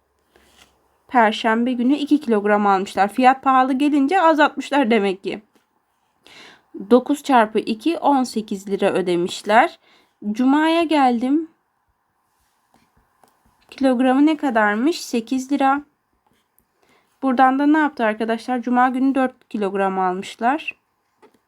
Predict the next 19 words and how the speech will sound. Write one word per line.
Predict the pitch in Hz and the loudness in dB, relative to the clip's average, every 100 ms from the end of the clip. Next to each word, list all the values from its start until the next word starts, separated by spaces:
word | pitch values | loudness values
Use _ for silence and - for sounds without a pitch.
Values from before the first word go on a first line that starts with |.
| _ _ _ _ _ - _ _ _ _ _ _ | _ _ _ _ _ -20 _ _ _ _ _ _
Sekiz | - - 233 233 - | -10 -6 -4 -4 0
çarpı | 247 208 - 208 | 0 0 -2 -2
dört, | 233 294 - - _ _ _ _ _ _ _ | 0 0 -8 -20 _ _ _ _ _ _ _
otuz | 233 226 220 | -8 -6 -10
iki | 214 | -10
T | - 262 247 | -6 -2 0
L | 254 240 | 0 0
ödemişler. | 233 240 247 - - 254 262 - _ _ _ _ _ 226 | 0 0 0 -4 4 4 4 -4 _ _ _ _ _ -8
Geldim | 262 294 320 277 294 294 | -2 0 0 2 2 2
cumartesiye. | 254 254 277 294 277 - 233 233 233 254 _ _ _ _ _ _ _ _ _ _ _ _ _ _ _ _ _ _ _ - | 2 2 2 -2 -8 -6 -4 -2 -4 -8 _ _ _ _ _ _ _ _ _ _ _ _ _ _ _ _ _ _ _ 0
Gittikçe | 220 - 214 247 | 0 0 -2 -2
kısaltıyorum. | 240 - 226 220 254 214 226 294 - _ | -4 2 2 2 -2 -2 -2 -4 -8 _
Bir | 277 302 | -6 -6
kilogramın | 285 262 240 247 247 | -2 -4 -2 -2 -2
fiyatı | 262 262 214 233 | -2 -4 -2 -2
altı | - 214 214 254 | 0 0 0 -6
buçuk | 247 269 - | -8 -10 -4
T | 247 220 | -2 0
L'ymiş. | 226 226 226 240 - | 0 0 -2 -4 -8